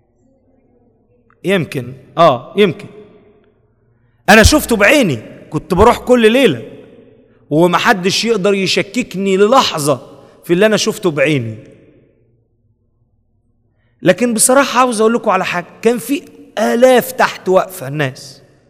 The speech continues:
هللوا وفرحوا وسقفوا ورنموا،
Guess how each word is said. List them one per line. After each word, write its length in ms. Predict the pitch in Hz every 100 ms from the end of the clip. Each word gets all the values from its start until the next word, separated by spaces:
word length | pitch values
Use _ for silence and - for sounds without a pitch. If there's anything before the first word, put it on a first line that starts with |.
| _ _ _ _ _ _ _ _ _ _ _ _ _ _ _ _ _ _ _ _ _ _ _ _ _ _ _ -
هللوا 600 | 180 190 196 196 175 151 - - - - _ _ _
وفرحوا 640 | 151 - 190 170 - 160 147 - - _ _ _ _ _ _ _ _ _ _
وسقفوا 800 | - 151 180 139 - 175 - 160 151 _ _ _ _ -
ورنموا، 720 | 139 165 170 170 190 175 165